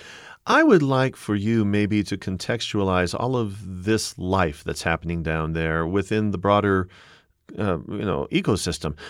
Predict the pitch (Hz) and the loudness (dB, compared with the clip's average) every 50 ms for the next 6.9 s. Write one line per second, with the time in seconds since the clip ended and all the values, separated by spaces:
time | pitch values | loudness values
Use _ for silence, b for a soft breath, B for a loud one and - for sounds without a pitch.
0 | B B - 151 151 151 156 135 151 147 180 247 - - 220 190 - 165 139 151 | B B -4 -2 0 2 2 2 2 2 2 0 2 2 2 2 2 2 4 4
1 | 156 160 147 127 131 131 123 120 110 - - - 92 110 110 104 101 98 95 92 | 4 4 6 4 4 4 4 2 0 -2 -6 -6 -4 -4 -2 -2 -2 -2 -2 -2
2 | 90 87 85 69 50 - 80 85 92 - 107 107 101 147 160 - - 131 101 101 | -2 -2 -2 -4 -6 -8 -8 -8 -8 -10 -8 -6 -4 -4 -4 -4 -6 -10 -8 -2
3 | 120 113 110 107 107 123 139 196 220 220 190 143 110 101 87 90 87 85 85 87 | -2 0 0 2 4 6 8 8 8 8 8 6 4 2 2 2 2 2 2 2
4 | 85 87 92 101 110 107 110 104 104 - - 113 104 101 98 - - - - 78 | 2 2 2 2 2 0 -2 -4 -4 -2 0 2 2 2 2 0 -2 -6 -4 -4
5 | 95 92 92 85 57 52 60 65 - - - - - - - 113 101 - - 185 | -2 -2 -2 -4 -6 -8 -10 -10 -12 -12 -14 -14 -10 -6 -6 -6 -2 0 0 0
6 | 190 143 117 101 - - 160 151 - - 139 180 190 - - - - | 2 2 0 0 2 2 2 2 2 2 2 2 2 2 -2 -6 -14